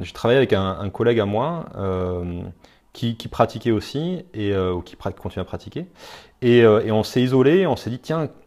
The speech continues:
qu'est-ce que ça veut dire ? Qu'est-, comment est-ce qu'on, comment est-ce qu'on définit ça, quoi ? Qu'est-ce que, comment est-ce qu'on l'explique ? » Et du coup, on est arrivé avec une, une définition qu'on, du coup, qu'on partage avec tout le monde, qui est, euh, l'usage des visuels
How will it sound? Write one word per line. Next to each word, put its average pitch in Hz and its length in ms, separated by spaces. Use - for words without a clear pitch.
qu'est-ce 135 140
que - 80
ça 139 140
veut 135 80
dire ? 131 240
Qu'est-, 110 160
comment 131 240
est-ce 131 100
qu'on, 104 480
comment 135 140
est-ce - 80
qu'on 117 80
définit 117 320
ça, 123 200
quoi ? - 160
Qu'est-ce 123 140
que, 123 380
comment 131 120
est-ce - 80
qu'on 131 120
l'explique ? » 120 440
Et 120 80
du 113 120
coup, 165 140
on 147 60
est 139 40
arrivé 123 220
avec 120 220
une, 113 80
une 101 480
définition 120 640
qu'on, 107 100
du 101 80
coup, - 120
qu'on 107 140
partage 117 380
avec 104 160
tout - 120
le 101 40
monde, 131 240
qui 123 260
est, 147 100
euh, 110 300
l'usage 123 400
des 113 80
visuels 107 520